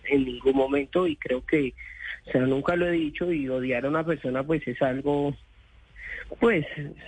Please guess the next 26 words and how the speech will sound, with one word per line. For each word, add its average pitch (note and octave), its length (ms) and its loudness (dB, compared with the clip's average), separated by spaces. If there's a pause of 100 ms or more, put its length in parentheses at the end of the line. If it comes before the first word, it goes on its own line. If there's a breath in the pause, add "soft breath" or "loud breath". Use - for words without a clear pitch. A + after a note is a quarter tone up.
(160)
es, C#3+ 120 0
es - 560 -12
como G#3+ 180 4
algo E3+ 220 2
extremo, F3+ 520 0
¿no? F3+ 160 0
Yo E3 200 0
odio G3+ 540 0
a F#3 40 -6
Daniel, F3+ 440 -4
no. B3 260 0 (680 loud breath)
Para A3 200 2
mí, F#3+ 260 -4
pues, A#3 260 0
Daniel F3+ 340 0
fue G3+ 160 2
un, G3 240 -2
un G3+ 160 0
futbolista F3 540 2
que G#3 60 2
de G3 60 -2
pronto D#3+ 320 0
cometió E3 440 0
un E3 100 4
error F#3 300 -2 (160)
como G3 440 0